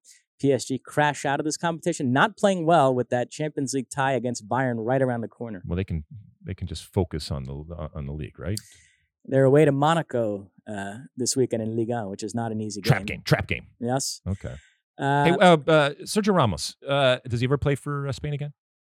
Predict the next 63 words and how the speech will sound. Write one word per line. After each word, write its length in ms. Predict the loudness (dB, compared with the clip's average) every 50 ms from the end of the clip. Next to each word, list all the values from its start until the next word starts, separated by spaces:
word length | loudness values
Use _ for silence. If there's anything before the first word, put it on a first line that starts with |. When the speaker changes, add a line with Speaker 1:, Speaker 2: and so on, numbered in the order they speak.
| _ _ _ -18 -12 -2 2
Speaker 1:
Uh, 120 | 4 6 6
he 140 | 6 6
might. 360 | 6 6 6 6 6 6 4 0
Speaker 2:
No, 140 | -2 2 6
I 160 | 6 8 8
Speaker 1:
Luis 100 | 8 8
Speaker 2:
know 100 | 6 6
Speaker 1:
En-, 60 | 6
Speaker 2:
he's, 160 | 6 6 4
he, 80 | 4 4
Speaker 1:
yeah. 320 | 6 6 6 6 6 6
Speaker 2:
he's 160 | 4 4 6 4
left 160 | 4 4 4
the 80 | 2
door 240 | 4 6 8 8 8
open, 260 | 8 6 4 2 2
and 80 | 2 4
Speaker 1:
Yeah, 160 | 4 4 4
Speaker 2:
he's, 120 | 2 0 -2
and 80 | 0 2
Speaker 1:
yeah, 100 | 4 4
Speaker 2:
he 60 | 4
said 180 | 4 6 6
Speaker 1:
it 80 | 6 6
Speaker 2:
he's, 300 | 4 2 -2 -6 -8 -8
he's 100 | -6 -2
not 160 | 0 0 0
retiring 420 | -2 0 0 2 2 2 2 0 0
or 40 |
anything 260 | 0 -2 -4 -6 -8 -8
like 160 | -8 -8 -6
that. 160 | -8 -6 -4
But 140 | -4 -6 -6 -6 -8 -4
I'm 160 | -2 -2 -2
saying, 240 | 0 0 -2 -2 -2
do 100 | -2 -2
you 160 | -2 0 -2
think 280 | -2 -2 -6 -8 -8 -8
that 100 | -12 -12
he 100 | -12 -12
will 180 | -10 -8 -8
ever 280 | -8 -8 -8 -10 -12 -14 -16 _ _ _ _ -12
be 80 | -10
brought 300 | -8 -4 -2 -4 -4 -4
back 180 | -6 -8 -8 -8
into 140 | -12 -12 -12
the 80 | -16
fold? 280 | -16 -16 -16 -16 -16 _ _ _ _ _ _ _ _ _ _ _ _ _ _ _ _ _ _ _ _ _ _ _ _ _ _ _ _ _ -2
Speaker 1:
I'm 100 | 2 4
gonna 140 | 6 6 6
say 180 | 6 4 4
no. 480 | 4 4 4 6 6 4 4 0 -4 -8
Speaker 2:
Yeah. 180 | -10 -10 -10 -10 -12 _ _ -20 -20 _ _ _ _ _ _ _ _ _ _ 0
Speaker 1:
But, 200 | 2 2 2 0
Speaker 2:
Okay. 120 | -4 -12 -4
Speaker 1:
but 240 | 0 2 2 6 6
it 80 | 6 6
was 100 | 6 6
a 60 | 6
non-starter 580 | 6 6 6 6 6 4 4 6 6 6 6
with 140 | 6 4 4
Luis 240 | 4 4 4 4 2
Enrique. 560 | 0 2 4 2 2 2 0 -4 -4 -4 -6